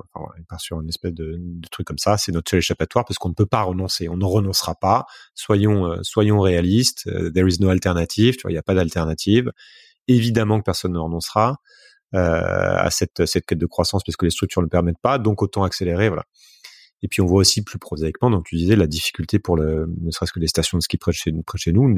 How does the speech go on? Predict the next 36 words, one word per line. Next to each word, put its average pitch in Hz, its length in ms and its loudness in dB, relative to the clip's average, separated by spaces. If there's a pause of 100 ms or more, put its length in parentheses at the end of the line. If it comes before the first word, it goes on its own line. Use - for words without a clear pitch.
(120)
juste 90 460 0
à 85 160 -2 (260)
embrasser 101 400 2
le 117 80 -2
problème, 98 440 0 (120)
à 90 140 -4
embrasser 90 340 0
les, 104 100 4
à 92 280 0
accepter - 380 -2
l'éventualité 95 840 2 (440)
que, 113 120 2
euh, 117 320 4
d'ici 90 280 -6
dix 90 220 0
ans, 123 100 4
il 120 120 2
puisse, - 320 -4
il, 90 320 -4
il 87 80 -6
puisse 104 200 -8
manquer 95 200 2
de 101 60 2
neige. 92 260 2 (100)
On 92 60 -6
met 85 80 -2
encore 85 240 0
ça 98 160 2
largement 92 340 2
sous - 160 -4
le 82 60 -2
tapis 107 320 -2
un 95 60 2
peu 87 100 -2
partout. 95 340 -6 (1400)
Euh, 90 580 2